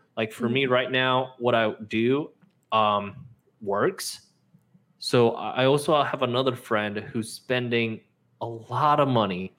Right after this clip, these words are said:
Speaker 1: like, a lot of overhead cost. He has, his overhead cost is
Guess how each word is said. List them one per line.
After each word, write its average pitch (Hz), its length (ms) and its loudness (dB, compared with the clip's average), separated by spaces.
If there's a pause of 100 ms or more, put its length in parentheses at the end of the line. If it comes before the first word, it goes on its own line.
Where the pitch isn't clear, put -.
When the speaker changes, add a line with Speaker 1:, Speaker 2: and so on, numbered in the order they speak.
Speaker 1:
like, 107 260 -6
a 110 80 2
lot 110 300 4
of - 160 -6
overhead 101 460 0
cost. - 420 -10 (320)
He - 120 0
has, 120 400 2 (380)
his 127 180 2
overhead 139 540 4
cost 120 340 2
is 101 360 -2